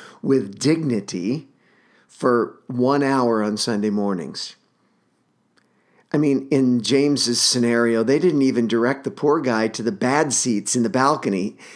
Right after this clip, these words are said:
They gave them no seats at the, uh, at, at, at all. I mean, they gave him the floor. And, uh, could there be any more obvious expression of classism in the church where the ushers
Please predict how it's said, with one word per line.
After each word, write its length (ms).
They 140
gave 260
them 240
no 440
seats 480
at 120
the, 200
uh, 200
at, 540
at, 460
at 160
all. 500
I 60
mean, 180
they 80
gave 240
him 100
the 80
floor. 560
And, 580
uh, 400
could 220
there 160
be 300
any 240
more 280
obvious 540
expression 580
of 120
classism 680
in 100
the 60
church 460
where 320
the 160
ushers 540